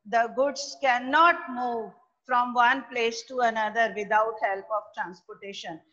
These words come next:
I gave you the example. Apples produced in Jammu and Kashmir and Shimla and available in Kanyakumari with the help of transportation. Banking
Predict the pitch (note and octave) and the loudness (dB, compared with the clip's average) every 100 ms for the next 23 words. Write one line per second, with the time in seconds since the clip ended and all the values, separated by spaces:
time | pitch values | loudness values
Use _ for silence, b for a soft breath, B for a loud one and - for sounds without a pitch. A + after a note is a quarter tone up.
0 | _ - G#3+ G#3 B3+ D#4+ F4+ E4 C4+ A3+ | _ -2 -2 2 0 0 -2 2 0 2
1 | A#3 A3 A3 A3 - _ _ _ - C#4+ | 0 0 -4 -14 -16 _ _ _ 2 2
2 | C#4+ G4 F4+ D#4 D#4+ E4+ F#4+ F#4 F4+ E4+ | 2 -2 -2 -2 -2 0 0 0 0 4
3 | E4+ E4 F4+ F4 E4+ E4+ E4+ E4+ E4+ F4 | 4 4 2 2 -2 -2 -4 0 2 2
4 | F4 D#4+ D#4 D#4+ E4 E4 D#4 C#4 C4+ B3 | -2 -4 4 6 6 6 2 2 2 2
5 | A3 G#3 G3+ G3 A3+ A3 A#3+ B3+ B3 B3 | -2 -8 -10 -8 -10 -6 -8 -8 -12 -10
6 | B3+ B3 _ _ _ G3 F#3+ G3 G3 F#3 | -12 -18 _ _ _ -14 -8 -6 -4 -6
7 | F#3+ G#3+ G#3 - A3 G#3+ - A#3+ A#3+ B3 | -4 -8 -10 -6 -8 -8 -16 -12 -12 -12
8 | B3 B3 _ _ _ _ _ D#3+ F3 G#3 | -16 -20 _ _ _ _ _ -10 -4 -2
9 | C4 C4 C4+ C4 C4 | -2 -6 -8 -10 -10